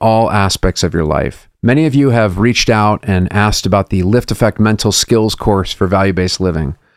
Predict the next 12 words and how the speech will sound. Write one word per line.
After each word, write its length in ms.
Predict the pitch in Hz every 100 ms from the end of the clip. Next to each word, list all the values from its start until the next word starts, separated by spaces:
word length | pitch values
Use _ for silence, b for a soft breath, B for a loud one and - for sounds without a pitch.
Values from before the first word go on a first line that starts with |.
| _ _ -
While 140 | 113
we're 120 | 117
not 240 | 127 147 -
offering 480 | 123 127 127 120 110
that 220 | 101 -
course 360 | 120 110 -
right 180 | 95 92
now 420 | 98 90 87 82 -
as 220 | 101 90
a 40 |
standalone 680 | - - 110 104 95 92 90
course, 460 | - 90 82 -